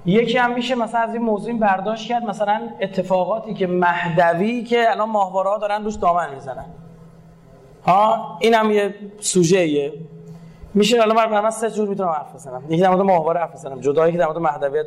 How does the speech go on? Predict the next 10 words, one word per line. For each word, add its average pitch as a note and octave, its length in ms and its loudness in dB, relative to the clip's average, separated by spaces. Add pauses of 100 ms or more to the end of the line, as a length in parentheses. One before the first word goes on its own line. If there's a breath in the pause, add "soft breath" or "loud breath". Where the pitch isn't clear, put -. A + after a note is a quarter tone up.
(140)
جدا، E3 360 0 (300 loud breath)
یکی F3+ 180 4
هم G#3 320 2
مباحث F3 420 2
جدیدی F#3+ 400 -2
که G3+ 80 0
ماهواره‌ها E3+ 800 2
در G3 200 -2
رابطه F3+ 280 -4
با A3 320 2